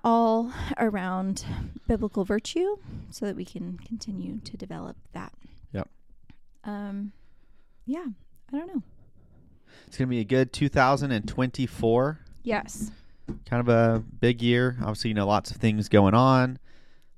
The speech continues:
Speaker 2: Like I said, election year, um, which just naturally speaking usually tends to raise a little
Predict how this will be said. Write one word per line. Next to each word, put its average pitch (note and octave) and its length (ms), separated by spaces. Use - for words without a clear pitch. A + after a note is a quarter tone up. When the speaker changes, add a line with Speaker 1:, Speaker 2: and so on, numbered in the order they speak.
Speaker 2:
Like F#2+ 160
I F2+ 40
said, F#2 240
election G#2+ 500
year, G#2 560
um, F2 380
which - 380
just - 360
naturally G2+ 760
speaking G#2 680
usually G2+ 400
tends G2 440
to F#2+ 160
raise F#2+ 400
a G2 60
little F#2+ 600